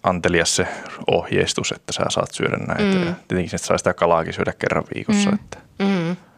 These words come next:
Speaker 1: että mulla ehkä semmonen niinku täysin kasvisperäinen ja tämmönen olisi ollut paljon tiukempi tilanne, että
Speaker 2: Niin.
Speaker 1: mistä olisi
Speaker 3: Mm.
Speaker 1: niinku karsittu esim. kaikki kananmunat, juustot ja tämmöiset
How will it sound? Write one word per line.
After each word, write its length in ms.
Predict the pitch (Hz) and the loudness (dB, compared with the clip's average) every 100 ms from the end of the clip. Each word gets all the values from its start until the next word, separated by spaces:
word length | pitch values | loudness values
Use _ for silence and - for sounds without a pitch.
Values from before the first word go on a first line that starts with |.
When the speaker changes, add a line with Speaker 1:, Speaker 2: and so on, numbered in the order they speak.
| _ - - | _ -16 -16
Speaker 1:
että 300 | _ - - | _ -8 -6
mulla 180 | 90 90 | -2 0
ehkä 200 | 85 - | 0 -2
semmonen 300 | - 90 82 | -2 0 0
niinku 160 | 85 - - | -2 -6 0
täysin 420 | 95 90 85 82 | 2 4 2 -2
kasvisperäinen 840 | - - - - - - - - - | 0 0 -2 -2 0 2 2 0 -2
ja 40 | - - | -2 -4
tämmönen 280 | - - | -2 -2
olisi 160 | - - | -4 -4
ollut 200 | - - | -6 -4
paljon 280 | - - - _ - | -2 -2 -4 _ -2
tiukempi 400 | 92 87 85 - | 2 2 0 0
tilanne, 440 | - 90 85 87 | 2 4 2 0
että 300 | - - - - - - | -6 -12 -18 -20 -16 0
Speaker 2:
Niin. 260 | 196 185 175 - - | 2 2 0 -4 -4
Speaker 1:
mistä 220 | - 214 | 2 4
olisi 120 | 104 | 4
Speaker 3:
Mm. 40 | 85 | 2
Speaker 1:
niinku 160 | 82 | 0
karsittu 480 | - 85 90 - - | 2 0 0 -2 0
esim. 220 | - 82 | 0 0
kaikki 380 | 82 82 - - - - - | 0 0 -2 -6 -6 -12 -4
kananmunat, 460 | - 73 71 76 - - | -2 0 0 0 -2 -6
juustot 280 | - - - | -6 -6 -6
ja 60 | |
tämmöiset 380 | - - - | -2 -2 -2